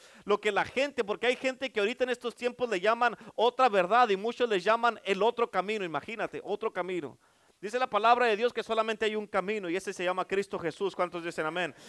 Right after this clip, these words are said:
Y lo que va a pasar cuando la gente empieza a hacer eso, o si tú empiezas a hacer eso, vas a poner subconscientemente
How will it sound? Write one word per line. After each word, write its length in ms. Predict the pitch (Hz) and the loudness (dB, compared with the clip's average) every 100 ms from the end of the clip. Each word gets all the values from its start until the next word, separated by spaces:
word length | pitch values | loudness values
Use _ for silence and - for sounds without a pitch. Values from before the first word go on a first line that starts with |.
| 247 | -6
Y 60 | 196 | 2
lo 140 | 220 | 2
que 80 | 220 | 4
va 100 | 220 | 4
a 80 | 277 | 4
pasar 340 | 302 - 285 | 2 4 4
cuando 220 | 269 247 226 | 4 2 2
la 100 | 196 | 0
gente 320 | 254 285 330 | -2 -6 -8
empieza 340 | 294 285 269 | -6 -4 -2
a 80 | 277 | 0
hacer 180 | 226 233 | 0 4
eso, 220 | 247 - | 4 4
o 40 | 196 | -2
si 140 | 180 | -4
tú 140 | 233 | -2
empiezas 260 | 269 285 269 | -2 0 -2
a 160 | 247 226 | 0 0
hacer 80 | |
eso, 320 | 226 226 202 170 - - | 0 0 -2 -4 -12 2
vas 180 | 233 247 | 2 4
a 100 | 285 | 2
poner 340 | 220 220 254 - - | 2 2 0 0 -12
subconscientemente 1500 | - 262 - 220 202 - - 285 311 311 277 262 269 269 262 | -4 -4 0 0 0 -2 -4 -2 -2 -2 0 0 0 2 2